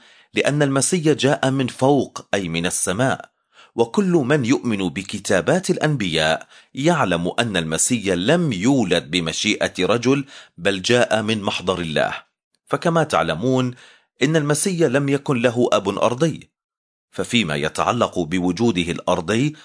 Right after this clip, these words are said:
فقد جاء من نسل داود، لأن المسيا ولد من امرأة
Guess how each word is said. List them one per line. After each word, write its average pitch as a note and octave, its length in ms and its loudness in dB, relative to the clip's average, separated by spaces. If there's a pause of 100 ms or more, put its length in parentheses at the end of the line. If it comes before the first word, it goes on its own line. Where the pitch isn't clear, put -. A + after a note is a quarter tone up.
(120)
فقد F2 400 -4
جاء G2 340 2
من G2+ 220 -6
نسل C3 320 2
داود، G2+ 520 0 (240)
لأن D#3 260 0
المسيا D3 520 0
ولد A2+ 460 0
من D#2+ 280 -2
امرأة F2 380 0